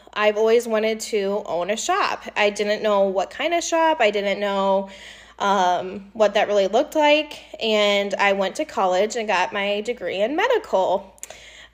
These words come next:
So <laughs> I was in the medical field. And so when I moved to Dyersville here about five years ago, I made some really good friends at church.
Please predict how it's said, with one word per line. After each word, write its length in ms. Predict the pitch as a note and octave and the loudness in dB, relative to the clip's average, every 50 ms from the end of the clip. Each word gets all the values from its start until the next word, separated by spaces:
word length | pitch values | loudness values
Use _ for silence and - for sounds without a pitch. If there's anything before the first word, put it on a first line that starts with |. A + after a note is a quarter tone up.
| _ _ _ | _ _ _
So 580 | - - - - A#3+ G3+ F3+ F3 F#3 G3+ D4 D#4 - - - - - B3+ - | -12 -10 -2 0 2 4 4 6 4 4 2 2 -2 -8 -12 -2 0 0 0
<laughs> 360 | - - - - - - - - | 0 -4 -8 -6 -6 -2 0 4
I 120 | G#3+ G3 G3+ | 4 6 6
was 140 | G#3+ G#3+ | 6 4
in 120 | A3+ A#3+ C4+ | 2 2 2
the 80 | D#4 | 2
medical 420 | E4+ G4+ A#4+ C5+ A4 - D4+ A#3+ A3 | 4 4 4 4 4 4 2 0 0
field. 380 | - G#3 F#3 D3 C#3 F3 G3+ - - - - - - - - - | 0 0 2 2 2 0 0 -4 -10 -16 -16 -14 -14 -14 -4 2
And 480 | A#3 A#3+ A#3+ A#3+ A#3 A3+ A3+ A3+ A#3 | 4 6 6 6 4 4 0 -2 -2
so 240 | A#3 - D4+ C#4 C4+ | 0 2 4 4 4
when 140 | C4+ C4+ C#4 | 2 2 0
I 60 | D4 | 0
moved 200 | D4+ E4+ F4 E4+ - | 0 0 -2 -2 -4
to 100 | F4+ C#4+ | 0 2
Dyersville 600 | D4 C4+ B3+ B3+ C4 C4+ B3+ B3+ B3 B3 B3 B3+ | 4 4 4 4 4 2 2 2 2 2 2 2
here 640 | B3 B3 A#3+ A#3 A#3+ A#3 A#3 A#3 A#3 A#3+ A#3+ - - - | 0 0 2 2 4 4 4 4 2 2 -2 -6 -8 -8
about 300 | - A3+ A#3 A3 - - | -2 0 2 0 0 0
five 180 | A#3+ A3+ A3+ A#3+ | 0 0 0 0
years 280 | B3 A3+ G#3+ G#3+ G#3+ G#3+ | 0 0 0 0 -2 -2
ago, 500 | G#3 G#3+ G3+ G3+ G3+ G3+ G3+ G#3+ G#3+ - - - - - _ _ _ _ - | -2 0 2 4 4 2 2 0 -2 -8 -18 -20 -20 -20 _ _ _ _ -8
I 340 | - A3+ A3 A3 A3+ A3+ A3+ | -2 2 2 4 4 4 2
made 220 | A#3 A3+ A#3 A#3 | 2 0 -2 -2
some 140 | - A#3+ A#3 | -2 -4 -2
really 200 | A3+ A3 A3+ A#3 | 0 0 0 2
good 160 | A3+ C4 C4 | 2 0 0
friends 340 | C4 - A#3+ A3 G#3+ A3+ A3 A#3 | 0 0 0 2 2 2 2 2
at 180 | A#3 A#3 - | 0 0 -2
church. 640 | - - A#3+ G3 F3 F3 F#3+ C4 E4 - - - | -4 -4 -2 -2 -2 -2 -2 -4 -6 -8 -10 -12